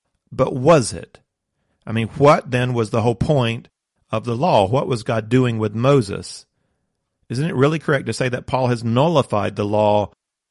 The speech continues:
through this gospel faith? That's the charge being leveled in Romans three thirty-one. Have we just voided out the first five books of the Bible with this surprise verdict of the gospel?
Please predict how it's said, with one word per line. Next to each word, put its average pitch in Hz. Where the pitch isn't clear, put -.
through 131
this 110
gospel 107
faith? 92
That's 123
the 170
charge 131
being 117
leveled 117
in 107
Romans 113
three 120
thirty-one. 104
Have 120
we 117
just 139
voided 120
out 113
the 110
first 127
five 113
books 127
of 127
the 117
Bible 110
with 117
this 117
surprise 131
verdict 110
of 117
the 113
gospel? -